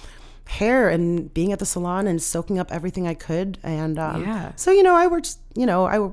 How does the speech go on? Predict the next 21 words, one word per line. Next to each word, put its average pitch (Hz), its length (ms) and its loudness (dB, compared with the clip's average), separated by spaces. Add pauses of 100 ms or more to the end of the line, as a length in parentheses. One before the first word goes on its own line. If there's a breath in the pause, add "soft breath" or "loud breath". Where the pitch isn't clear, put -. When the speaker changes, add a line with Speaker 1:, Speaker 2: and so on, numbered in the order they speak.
(120)
Speaker 1:
worked, 185 400 -6
like, - 240 -8
full - 220 -8
time - 260 -8
at - 80 -10
the 160 80 -8
salon. - 420 -8 (160 soft breath)
Speaker 2:
How 254 140 0
long 269 160 2
did 262 100 -2
the 226 80 0
apprenticeship 202 460 -4
take 180 180 -8
you 170 80 -6
to 147 140 -8
finish? - 500 -8 (500 loud breath)
Speaker 1:
I 202 80 -4
think 311 240 4
it 302 100 4
was, 262 280 0
um, 247 560 2